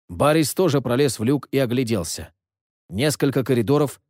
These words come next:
расходились отсюда в разные стороны. Он заколебался. «Смогу ли я?» — спросил он у себя. Сделав глубокий рваный вдох, Баррис со всех ног рванулся от Филдса и солдат в боковой коридор.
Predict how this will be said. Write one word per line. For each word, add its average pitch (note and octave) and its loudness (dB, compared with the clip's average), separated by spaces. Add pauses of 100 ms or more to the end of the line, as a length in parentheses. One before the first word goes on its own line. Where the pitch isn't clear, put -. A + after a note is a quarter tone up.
(160)
расходились B2 0
отсюда C3+ -2
в A#2 0
разные B2+ 0
стороны. F2+ -4 (580)
Он B2 -2
заколебался. A2 -2 (720)
«Смогу A#2 -2
ли F#2+ 0
я?» — E2+ -6 (320)
спросил A#2 -2
он F#2 -6
у F#2 -4
себя. F2+ -6 (880)
Сделав A2 0
глубокий C3+ 0
рваный A#2 0
вдох, G2 -2 (320)
Баррис B2 0
со C#3 -2
всех C#3+ -2
ног B2+ -2
рванулся B2 0
от A2+ -2
Филдса C#3 0
и A#2+ -6
солдат A2 -2
в E2 -10
боковой A#2 0
коридор. A#2 -2